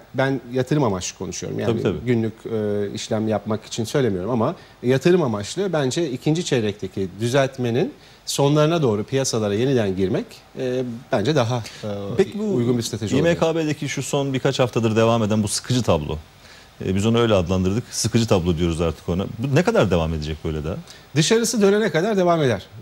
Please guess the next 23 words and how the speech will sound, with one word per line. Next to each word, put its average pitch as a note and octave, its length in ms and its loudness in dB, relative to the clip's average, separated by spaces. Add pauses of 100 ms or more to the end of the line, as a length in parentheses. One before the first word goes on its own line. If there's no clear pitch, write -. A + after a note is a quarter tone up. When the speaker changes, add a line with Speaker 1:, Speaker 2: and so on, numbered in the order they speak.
Speaker 1:
Yani B2 200 0
şimdi D#3 280 0 (100)
İ C#3 140 2
M E3 140 4
K F3 240 2
B G3 260 2
zirveyi D#3+ 420 2
yaptı. D#3 440 2
O D3+ 100 0
zirveden B2+ 500 0
geldi. C#3+ 420 2 (180)
Speaker 2:
Hı G2 60 -6
hı. F#2 420 -8
Speaker 1:
Daha D3+ 280 2
da A3+ 100 4
aşağıya D#3 400 2
gitme B2+ 280 -2
potansiyeli A#2 600 -2
var A3 100 2
ama A#3 300 2 (440)
dış A#3 200 4
piyasalar D#3 720 2 (260)
güçlü. B2 500 -2